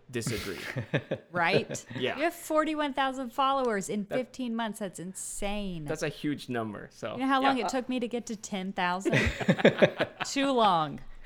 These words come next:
Speaker 1: Too
Speaker 3: Way too
Speaker 1: long.
Speaker 3: long.
Speaker 1: All right. So next question is at Blano Arno. Um, what do you do? We covered that, so we're just gonna
Speaker 3: Mm-hmm.
Speaker 1: skip that one.
Speaker 2: Mm-hmm.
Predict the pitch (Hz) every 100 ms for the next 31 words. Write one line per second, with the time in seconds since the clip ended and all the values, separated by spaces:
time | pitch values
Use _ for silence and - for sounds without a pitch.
0 | - - 220 226 202 170 180 165 151 208
1 | - - - - - 247 277 240 220 202
2 | - 151 135 156 156 185 - 180 180 175
3 | 160 143 139 139 147 139 - - 135 131
4 | 135 139 151 156 156 156 - _ - 135
5 | 127 113 95 76 82 82 _ _ _ _
6 | _ 127 123 123 120 156 170 190 151 127
7 | 107 - 147 160 202 - 185 107 - -
8 | _ - - 123 120 113 180 170 196 294
9 | - - 90 - 117 113 110 104